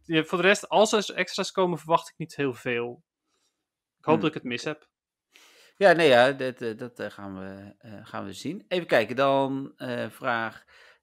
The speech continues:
Speaker 2: eh, ik vroeg, eh, of, eh, vroeg, eh, Dennis vroeg dat trouwens, een andere Dennis,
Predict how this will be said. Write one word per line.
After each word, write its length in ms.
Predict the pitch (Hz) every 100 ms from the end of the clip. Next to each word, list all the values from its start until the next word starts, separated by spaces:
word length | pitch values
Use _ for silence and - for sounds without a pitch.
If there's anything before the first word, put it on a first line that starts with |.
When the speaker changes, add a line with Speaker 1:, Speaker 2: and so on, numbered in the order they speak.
| -
Speaker 2:
eh, 640 | 117 113 110 107 110 -
ik 180 | 131 -
vroeg, 540 | - 151 143 - - _
eh, 280 | 127 117 -
of, 180 | 131 -
eh, 200 | 139 117
vroeg, 280 | - 139 143
eh, 80 | 117
Dennis 300 | 139 170 -
vroeg 160 | 170 151
dat 120 | 156
trouwens, 400 | 156 151 147 - -
een 120 | -
andere 260 | 117 117 110
Dennis, 380 | 113 113 -